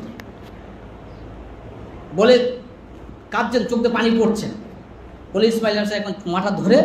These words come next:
এইভাবে হাঁটু রেখে এবার ছুরি চালা-, চালাবে। কোরআনে আয়াত আসছে, "নাদাইনাহু আন ইয়া ইব্রাহিম, ক্বাদ সাদ্দাকতা রুইয়া।" ইব্রাহিম, সত্যি, সাবাস। "সালামুন আলা ইব্রাহিম,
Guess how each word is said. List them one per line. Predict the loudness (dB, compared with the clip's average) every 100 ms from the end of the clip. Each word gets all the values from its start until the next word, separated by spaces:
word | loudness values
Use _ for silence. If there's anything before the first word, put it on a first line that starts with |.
| 4 -4 -12 -6
এইভাবে | -2 2 4 2
হাঁটু | 0 0 4
রেখে | 4 6 4 2 -4 -14 -6
এবার | -2 -2
ছুরি | 0 0 0
চালা-, | -2 -6
চালাবে। | -6 -6 -8 -12 -16 -16 -16 -16 -18 -20 -20 -18 -16 -16 -16 -16 -18 -18 -16 -2
কোরআনে | 4 4
আয়াত | 6 4 2
আসছে, | 2 2
"নাদাইনাহু | 4 4 4 2 2 2 2 0
আন | 0 0
ইয়া | 0 0 0 2
ইব্রাহিম, | 2 0 0 -2 -4 -6 -8 -12 -16 -6
ক্বাদ | -4 -2
সাদ্দাকতা | -2 -2 -2 -4 -2 -2
রুইয়া।" | -2 -2 -2 -2 -4 -10 -2
ইব্রাহিম, | 2 4 6 8 6 4
সত্যি, | 2 4 2
সাবাস। | 2 2 2 2 0 -6 -12 -18 -18 -2
"সালামুন | 0 2 2 0
আলা | -2 -2 -2
ইব্রাহিম, | -2 -4 -4 -6 -6